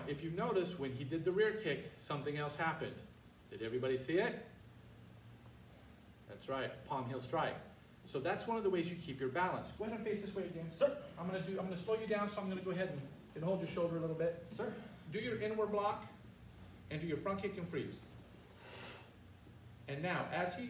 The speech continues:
Speaker 1: leans forward, the palm heel comes back and boom, and down. Let's do it again.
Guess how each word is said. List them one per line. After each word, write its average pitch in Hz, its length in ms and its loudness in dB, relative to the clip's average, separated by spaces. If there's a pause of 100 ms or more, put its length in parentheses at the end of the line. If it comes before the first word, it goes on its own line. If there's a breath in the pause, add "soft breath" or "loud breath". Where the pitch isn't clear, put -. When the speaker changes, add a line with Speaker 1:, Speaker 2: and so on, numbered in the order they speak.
Speaker 1:
leans 226 240 -2 (120)
forward, 190 680 4 (120)
the 143 80 0
palm - 380 -2
heel 208 140 4 (100)
comes 202 200 -2
back 208 480 2
and 202 120 -2 (180)
boom, 214 840 8 (1160)
and 143 240 0
down. 135 200 2 (1040)
Let's 110 140 -8
do 135 160 2
it 143 60 2
again. 139 280 0